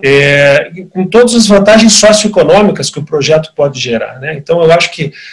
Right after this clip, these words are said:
ah, nós precisaríamos de toda, todos os órgãos que têm capacidade liberatória do empreendimento acabam fazendo uma visão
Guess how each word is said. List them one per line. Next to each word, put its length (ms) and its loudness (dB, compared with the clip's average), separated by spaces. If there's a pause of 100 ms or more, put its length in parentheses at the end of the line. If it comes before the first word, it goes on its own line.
(160)
ah, 200 -2
nós 200 0
precisaríamos 580 0
de 140 -6
toda, 380 2
todos 280 -6
os 180 -2
órgãos 800 0 (460)
que 140 -16
têm 140 2
capacidade 580 2
liberatória 680 0
do 80 -4
empreendimento 680 -4 (540)
acabam 340 0
fazendo 480 0
uma 140 2
visão 580 0